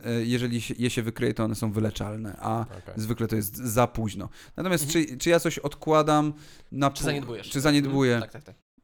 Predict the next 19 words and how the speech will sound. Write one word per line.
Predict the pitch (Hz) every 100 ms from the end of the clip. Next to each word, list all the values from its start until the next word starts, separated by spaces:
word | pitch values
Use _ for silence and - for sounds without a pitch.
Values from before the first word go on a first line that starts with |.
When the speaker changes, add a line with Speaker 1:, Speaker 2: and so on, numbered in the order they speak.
| -
Speaker 1:
Mm, | 123 131 131 127 - _ _ _ _
nie, | - 339 370
no | 156
nie | 143
wydaje | 151 131 117
mi |
się, | 117
żebym | 117 113 110
zaniedbywał. | 117 117 107 110 104 107 101 95
Speaker 3:
Mhm. | 92 92 92
Speaker 1:
Znaczy, | 294 180
mogę | 160 208 202
zaniedbywać | 180 175 156 165 160
swoje | - 151
social | 139 147 139
media, | 123 131 139
bo | 127
mógłbym | 127 117 127
być | 120 127